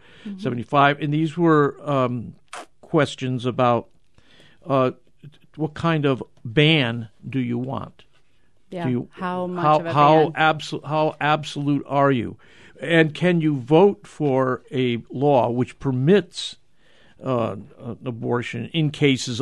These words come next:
Speaker 2: of, well, fill in the blanks.
Speaker 1: Yeah, even,
Speaker 2: Rape,
Speaker 1: even the
Speaker 2: incest,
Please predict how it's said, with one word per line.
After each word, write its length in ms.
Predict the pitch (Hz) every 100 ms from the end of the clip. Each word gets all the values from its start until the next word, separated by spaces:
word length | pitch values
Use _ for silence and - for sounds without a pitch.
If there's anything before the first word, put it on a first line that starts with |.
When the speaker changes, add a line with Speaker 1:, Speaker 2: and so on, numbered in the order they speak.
| -
Speaker 2:
of, 420 | 147 117 85 - _ -
well, 120 | 165 120
fill 220 | - 131
in 80 | 120
the 80 |
blanks. 380 | - 123 - -
Speaker 1:
Yeah, 240 | 226 294 247
even, 340 | 277 302 302
Speaker 2:
Rape, 180 | 262 277
Speaker 1:
even 240 | 311 277
the 80 | 240
Speaker 2:
incest, 100 | 226